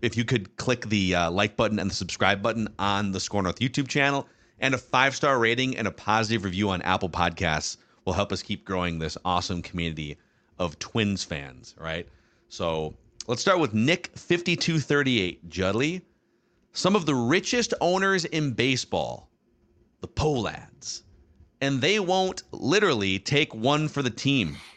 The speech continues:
Very similar market to San Diego in terms of size and stature. And look at how much they're spending in San Diego.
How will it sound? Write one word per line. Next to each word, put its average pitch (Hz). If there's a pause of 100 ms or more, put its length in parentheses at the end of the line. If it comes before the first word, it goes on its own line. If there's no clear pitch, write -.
(500)
Very 160
similar 185
market 160
to 147
San 143
Diego 120
in 98
terms 110
of 92
size 87 (100)
and 90
stature. 95 (840)
And 127
look 175
at 185
how 156
much 160
they're 131
spending 95
in 98
San 113
Diego. 101